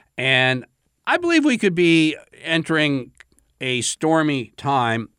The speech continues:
My recommendation is get the John Paul the Second Catechism of the Catholic Church before, uh, recent revisions or even upcoming revisions. You don't want to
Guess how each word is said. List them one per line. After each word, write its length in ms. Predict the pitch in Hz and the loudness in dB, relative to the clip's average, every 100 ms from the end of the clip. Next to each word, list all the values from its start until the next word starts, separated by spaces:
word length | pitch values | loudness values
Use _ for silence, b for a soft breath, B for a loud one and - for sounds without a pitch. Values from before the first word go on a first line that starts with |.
| _ | _
My 300 | 107 131 185 | -4 0 2
recommendation 1160 | 190 185 175 175 160 156 151 147 151 143 139 135 B B _ | 2 0 -2 -2 0 0 0 0 -4 -2 -4 -6 B B _
is 180 | 131 - | -10 -4
get 240 | 202 208 | -4 -2
the 100 | 156 | -6
John 400 | 110 110 139 139 | -4 -2 0 0
Paul 300 | 135 139 131 | 0 0 0
the 120 | 123 | -2
Second 500 | - 143 131 139 123 | -6 -6 -6 -8 -12
Catechism 600 | - 151 123 - 131 123 | -4 -4 -2 -4 -6 -6
of 40 | 117 | -10
the 60 | |
Catholic 500 | - 131 120 120 104 | -6 -4 -2 -4 -8
Church 420 | - 131 120 - | -6 -4 -4 -10
before, 680 | - 104 - 127 123 123 117 b b b b b _ | -14 -14 -10 -2 0 2 0 b b b b b _
uh, 320 | 120 101 101 92 - | -4 -4 -4 -8 -12
recent 460 | 104 131 131 135 117 | -2 0 0 -4 -4
revisions 600 | 113 120 120 120 113 104 | -2 -2 -2 -2 -4 -2
or 140 | 107 | -2
even 260 | 120 113 101 | -2 -4 -4
upcoming 580 | 120 120 - 131 123 123 | -6 -6 -4 -4 -2 -4
revisions. 800 | 120 120 120 123 123 117 113 120 | -4 -2 -4 -2 -4 -4 -8 -10
You 380 | 156 185 220 | -14 -14 -8
don't 200 | 254 170 | -4 -4
want 160 | 135 | -4
to 80 | 120 | -6